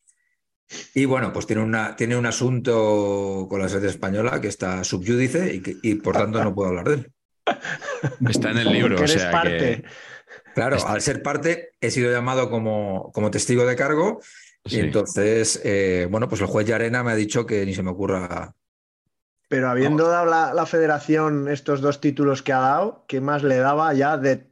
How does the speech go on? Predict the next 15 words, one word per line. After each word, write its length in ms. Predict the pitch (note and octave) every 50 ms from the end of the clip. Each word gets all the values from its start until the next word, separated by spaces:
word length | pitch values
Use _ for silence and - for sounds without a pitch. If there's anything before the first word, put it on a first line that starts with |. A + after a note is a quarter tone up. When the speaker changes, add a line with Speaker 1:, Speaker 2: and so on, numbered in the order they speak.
| _ _ -
Speaker 3:
tirón 580 | - C3 B2 C3+ D3 F3 G3 A3 A#3 A3+ D#3
darle 460 | B2+ C#3 C3+ C#3 C#3+ D3 D3+ D3 C#3+ C3+
Speaker 2:
Mm, 40 |
sí. 40 | C3
Speaker 3:
la 140 | B2+ B2+ B2+
internacionalidad 1120 | B2+ B2 C#3+ C3 A#2 C3 B2 B2 C#3 B2+ B2+ B2 B2 A#2+ A#2+ B2+ C3+ C#3+ C#3+ C3+ C3 -
Speaker 1:
La 100 | - C3+
Speaker 3:
a 80 | - - - - - -
Luis 100 | - A2+ A#2
Speaker 1:
internacionalidad 380 | A#2 - C3 C3 B2+ A2+ A2
Speaker 3:
Mariano? 380 | A2 A#2 B2 C#3 D#3+ - - C3+
Speaker 1:
ficticia, 560 | G#2 - D3+ D#3 D#3+ D#3 G#2+ F2+ D#2+ - - _ -
así 260 | F#2 F2 - C#3 C#3
es, 180 | C#3 B2 G#2 F#2+ -
así, 280 | G2+ F#2+ F#2+ C3 B2+